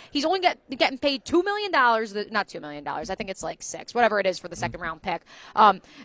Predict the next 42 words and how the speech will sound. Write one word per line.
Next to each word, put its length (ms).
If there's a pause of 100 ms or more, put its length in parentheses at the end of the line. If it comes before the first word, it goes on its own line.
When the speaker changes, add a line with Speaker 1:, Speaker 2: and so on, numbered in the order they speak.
(160)
Speaker 1:
he's 280
getting 260
paid 220
a 100
lot 260
less 200
than 140
Cam 220
Robinson. 560 (220)
Why 180
can't 240
we 100
see 240
what 160
he 160 (100)
does 240
in 80
a 40
contract 640
year? 340 (260)
'Cause 140
we 140
know 180
what 180
Cam 320
is, 340
which 180
is 100
middle 280
of 60
the 100
road, 480
good, 460 (340)
but 160
not 240
great. 420 (100)
Let's 340
give 200
Walker 340
Little 220
that 160
opportunity, 800